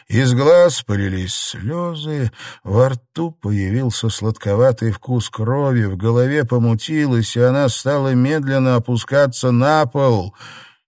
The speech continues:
К счастью, Пинер успел ее подхватить. Прибежали другие служанки и увидели, что у Фэнзе пошла кровь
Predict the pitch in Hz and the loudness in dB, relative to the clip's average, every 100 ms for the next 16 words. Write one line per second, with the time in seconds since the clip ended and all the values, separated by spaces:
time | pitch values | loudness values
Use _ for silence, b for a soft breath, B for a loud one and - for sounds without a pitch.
0 | _ - 123 110 113 95 101 104 117 92 | _ -6 -2 -2 -2 -6 -4 0 0 -2
1 | - - 104 95 92 - - - - - | -8 -6 -4 -4 -8 -14 -20 -18 -14 -8
2 | 143 139 - _ _ _ _ _ _ _ | -8 -8 -16 _ _ _ _ _ _ _
3 | 101 92 85 85 82 80 85 - 170 190 | -8 -6 -6 -10 -12 -14 -14 -8 -8 -8
4 | 185 185 165 165 165 156 175 131 _ _ | -12 -14 -10 -10 -10 -12 -16 -18 _ _
5 | _ _ - 95 98 131 151 139 120 117 | _ _ -10 -6 -4 -4 -4 -8 -4 -4
6 | 101 - 82 76 120 175 185 - 143 123 | -4 -8 -14 -12 -6 -6 -6 -8 -8 -8
7 | - 113 139 - 87 95 92 - | -10 -12 -12 -16 -10 -8 -10 -14